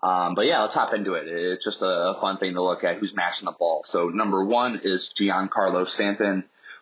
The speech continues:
Hopefully, um, you were able to be savvy enough to realize that the beginning of the season was just, you know, some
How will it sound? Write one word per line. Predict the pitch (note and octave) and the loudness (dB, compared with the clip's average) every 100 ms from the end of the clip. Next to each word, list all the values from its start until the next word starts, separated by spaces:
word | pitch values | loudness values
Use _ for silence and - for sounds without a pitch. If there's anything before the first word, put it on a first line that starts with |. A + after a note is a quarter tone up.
| _ | _
Hopefully, | - D#3 D3+ C#3+ B2+ B2+ G#2+ G2+ - F#2 | 0 0 2 2 2 4 2 -4 -6 -2
um, | F2+ F2 E2+ E2 - _ _ _ - | 0 0 -4 -10 -14 _ _ _ -4
you | G#2+ G#2+ G#2 | 0 4 4
were | G2+ G2+ F#2+ F#2 F#2 E2+ - - | 4 2 2 2 2 0 -4 -2
able | A2+ G#2 | 0 0
to | A2 G#2 | 0 0
be | G2+ | 0
savvy | - G2 F#2+ G2+ G2+ | 2 2 4 2 2
enough | F#2+ F#2+ - | 2 0 -2
to | - G2 | -2 0
realize | F2 G2 F#2 F#2 F2+ F2+ - | 2 2 4 4 2 2 0
that | F2 E2+ - | 0 -2 -4
the | |
beginning | F#2 G2 F#2+ | -2 0 0
of | F2+ | -2
the | E2+ | -2
season | - G#2+ G2+ G2+ G2 F2+ | 0 2 2 2 0 0
was | F2 - | 0 0
just, | F2+ - - | -2 -2 -4
you | G2+ | -4
know, | G2+ | -2
some | A2 F#2+ | 0 0